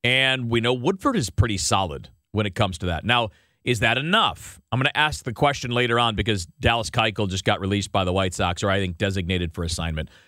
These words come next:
Nobody's claiming him, by the way, 'cause he makes a lot of money. So he's gonna clear waivers.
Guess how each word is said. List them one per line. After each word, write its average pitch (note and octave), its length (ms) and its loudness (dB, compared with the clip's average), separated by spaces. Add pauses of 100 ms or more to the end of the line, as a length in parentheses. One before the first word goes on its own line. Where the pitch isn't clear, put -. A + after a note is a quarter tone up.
(160)
Nobody's D#3 520 2
claiming A#2 360 0
him, F2+ 140 0
by E2 140 2
the D#2+ 100 0
way, E2+ 140 0
'cause F2 160 -6
he G2 80 2
makes G2 180 0
a G2+ 60 -2
lot F2 160 2
of F2 60 -2
money. E2 260 -2
So F2+ 120 -4
he's B2 140 0
gonna C3 160 0
clear A2 320 0
waivers. D2+ 480 -2